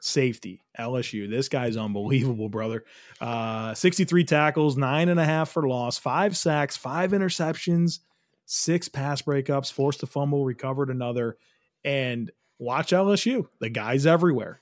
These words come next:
and he wins in so many different ways. You talk about versatility, being able to line up single high, split zones,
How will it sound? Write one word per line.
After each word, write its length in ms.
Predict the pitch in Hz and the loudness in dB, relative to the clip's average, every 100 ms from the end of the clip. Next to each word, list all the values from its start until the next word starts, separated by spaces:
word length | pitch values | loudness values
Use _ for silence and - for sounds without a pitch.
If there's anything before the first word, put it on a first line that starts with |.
| _ | _
and 120 | 135 | -4
he 120 | 135 | -2
wins 320 | 117 123 139 139 | 0 0 0 0
in 80 | |
so 240 | 139 - 135 | 0 0 2
many 140 | 156 | 4
different 300 | 151 151 156 | 4 2 0
ways. 240 | 143 123 113 | 0 0 -2
You 80 | |
talk 240 | 127 147 139 | -2 -2 0
about 220 | 147 131 | 0 2
versatility, 580 | 143 147 139 156 151 143 | 2 0 0 0 2 2
being 300 | 123 135 143 | 2 2 2
able 180 | 139 139 | 2 2
to 100 | 131 | 0
line 260 | 135 143 | 0 0
up 100 | 139 | 0
single 360 | - 143 147 143 | 0 -2 -2 -2
high, 240 | 139 147 | -2 0
split 380 | 139 - 143 147 | -2 0 0 0
zones, 460 | 139 143 139 135 | 0 0 0 -2